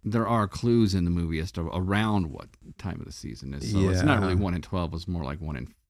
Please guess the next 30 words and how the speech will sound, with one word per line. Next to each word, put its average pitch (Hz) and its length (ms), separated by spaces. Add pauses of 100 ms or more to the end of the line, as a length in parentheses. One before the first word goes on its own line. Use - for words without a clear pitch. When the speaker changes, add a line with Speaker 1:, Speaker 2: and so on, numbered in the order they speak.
Speaker 1:
four. 50 460 (1300)
Speaker 2:
All 101 120
right. 85 160
Speaker 1:
Right? 117 320
If, 101 160
if 98 100
you're 95 80
talking 85 300
seasons, - 560
right? 73 240 (160)
Speaker 2:
All 104 60
right. 98 260 (220)
I'm 107 160
gonna 117 240
say 95 640 (100)
it 95 220 (160)
is, 87 1300
um, 80 760 (1300)
August. 85 500 (3750)
Speaker 1:
August? 233 520
Why 208 120
would 277 140
you 277 80
go 240 120
August? 208 540
It 135 80
snows 233 500
in 139 80
the 113 80
movie. 90 520